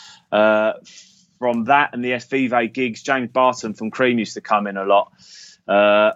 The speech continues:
and, uh, I was a little bit shrewd, but I saw what kind of music he liked, and I played to him a little bit. Um, and then, um, yeah, one day he, he,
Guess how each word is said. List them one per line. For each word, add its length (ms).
and, 460
uh, 40
I 200
was 120
a 40
little 340
bit 220
shrewd, 400
but 100
I 60
saw 300
what 180
kind 240
of 60
music 360
he 140
liked, 380
and 100
I 60
played 340
to 100
him 160
a 60
little 240
bit. 260
Um, 640
and 640
then, 260
um, 480
yeah, 260
one 260
day 180
he, 240
he, 200